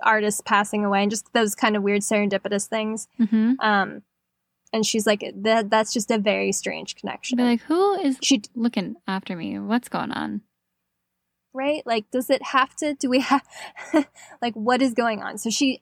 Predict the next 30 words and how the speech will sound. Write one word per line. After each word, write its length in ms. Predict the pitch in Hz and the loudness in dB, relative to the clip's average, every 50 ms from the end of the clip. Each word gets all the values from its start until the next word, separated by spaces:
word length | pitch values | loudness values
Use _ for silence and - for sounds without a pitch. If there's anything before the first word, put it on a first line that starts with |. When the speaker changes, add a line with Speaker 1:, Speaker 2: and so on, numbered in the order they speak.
| - - | -6 -6
Speaker 1:
she 220 | - - 285 254 | -2 0 0 2
goes 320 | 214 262 254 254 294 285 | 2 2 2 2 2 0
to 140 | - - 320 | -2 -4 -6
court 500 | - - - 233 226 214 208 202 196 - _ - | -6 -8 -6 -2 0 0 0 -2 -4 -4 _ 2
after 300 | 214 208 208 - 247 240 | 2 2 2 0 -4 -4
her 160 | 226 254 254 | -4 -4 -6
class, 640 | - - - 202 - - - 254 - - - - - _ _ _ _ _ _ _ _ _ _ _ _ - | -6 -6 -6 -6 -4 -6 -6 -8 -8 -12 -16 -18 -20 _ _ _ _ _ _ _ _ _ _ _ _ 0
and 760 | 220 220 220 220 214 214 214 214 214 214 214 208 208 214 - _ | 2 2 4 4 2 2 2 2 0 0 -2 -2 -4 -8 -10 _
she 320 | - - - - - 247 233 | -10 -6 -4 -2 0 0 0
waited, 920 | 220 226 226 233 240 233 247 240 240 240 233 233 233 226 233 240 - - _ _ _ _ _ _ _ _ _ _ _ _ _ _ _ _ _ _ - | 0 2 2 2 2 2 2 2 0 0 0 -2 -2 -4 -6 -8 -10 -12 _ _ _ _ _ _ _ _ _ _ _ _ _ _ _ _ _ _ -4
and 340 | 220 208 202 196 190 196 208 | -2 -2 -2 -2 -4 -6 -4
she, 220 | - 226 226 214 - - - 185 | -4 -4 -4 -4 -6 -12 -14 -10
she's 240 | - - - 220 202 | -8 -6 -4 -2 0
not 220 | 240 226 220 208 | 2 0 0 0
seeing 260 | - - 226 226 220 220 | -2 -2 -2 -2 0 -2
this 160 | 220 208 - | -4 -2 0
guy. 600 | - 214 196 196 196 196 190 190 190 196 196 196 190 | 2 4 4 4 4 2 2 0 0 -2 -2 -4 -4
She 200 | - - - 202 | -6 -6 -8 -6
keeps 260 | - - 220 - - | -6 -6 -6 -4 -2
not 160 | 233 214 214 | -2 -2 -2
seeing 300 | - - 226 214 208 202 | -2 -2 -2 -2 -2 -2
this 160 | 202 202 202 - | -2 -2 -4 -4
Sean 340 | - - 214 196 196 196 | -4 -2 -2 -2 -2 -2
guy. 320 | 196 202 196 196 196 190 202 | -2 0 0 2 2 0 -2
He's 260 | - - 233 233 208 | -2 -4 -4 -4 -2
late. 500 | 220 220 208 214 220 214 214 208 - - | 0 2 2 4 4 4 4 2 0 -2
He's 180 | - 220 208 - | -4 -4 -2 0
not 180 | 226 208 - - | 0 0 0 0
showing 320 | - 220 214 208 202 196 | -2 0 0 0 0 2
up. 280 | 196 202 196 202 185 | 2 4 4 2 2